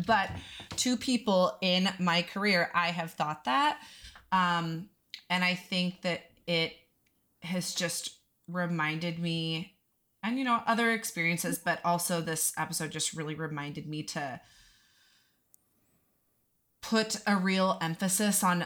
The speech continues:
making it better. Um, and not that I have wanted to haze people, but I'm,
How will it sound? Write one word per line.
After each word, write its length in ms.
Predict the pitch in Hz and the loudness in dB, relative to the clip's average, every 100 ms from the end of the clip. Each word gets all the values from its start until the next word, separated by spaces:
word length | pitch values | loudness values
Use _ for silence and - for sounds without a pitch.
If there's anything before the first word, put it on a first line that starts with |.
| - - | -4 0
making 560 | 180 170 170 185 170 | 2 2 0 -2 0
it 220 | 165 - | -2 -2
better. 540 | 156 147 160 175 220 - | -2 0 2 2 2 2
Um, 500 | 180 175 160 160 160 - _ - | 2 4 2 0 -6 -12 _ -2
and 140 | 202 | 2
not 260 | 202 202 202 | 4 2 0
that 180 | 220 - | -2 2
I 380 | 190 190 185 180 | 2 4 2 0
have 240 | 165 170 | 0 0
wanted 720 | 151 147 160 277 - 170 151 - | -2 0 0 0 0 -2 0 -2
to 180 | 175 | -2
haze 400 | 143 151 147 147 | -4 -6 -6 -6
people, 460 | - - 143 156 156 | -8 -10 -10 -6 -4
but 300 | 160 160 - | -2 -2 -2
I'm, 380 | 170 170 170 170 | -2 0 -2 -4